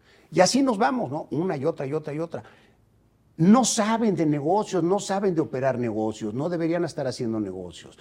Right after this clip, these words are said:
no saben lo que es el servicio al cliente.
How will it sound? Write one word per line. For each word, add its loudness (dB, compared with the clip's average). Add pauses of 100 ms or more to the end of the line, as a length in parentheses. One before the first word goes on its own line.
(160)
no 4
saben 2
lo -2
que -4
es -6
el -8
servicio -6
al -6
cliente. -8